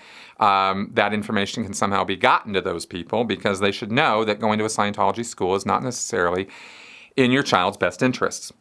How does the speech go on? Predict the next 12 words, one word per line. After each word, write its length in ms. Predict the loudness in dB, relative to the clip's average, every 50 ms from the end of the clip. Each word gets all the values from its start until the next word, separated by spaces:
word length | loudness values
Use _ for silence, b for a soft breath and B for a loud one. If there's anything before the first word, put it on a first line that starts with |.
| _ B B B B B B B B B
There 240 | 4 4 6 6
are 200 | 6 4 4 4
good 240 | 4 2 2 2 2
things 320 | 2 0 0 0 0 0 2
there, 420 | 2 4 4 4 2 2 0 2
but 220 | 2 2 2 4
there 200 | 4 4 4 4
are 240 | 6 4 4 4 4
way, 420 | 4 4 4 6 6 6 6 4 4
way, 340 | 4 4 4 4 4 2
way 340 | 2 2 2 4 4 4 2
more 500 | 2 0 2 2 4 4 4 2 0 -2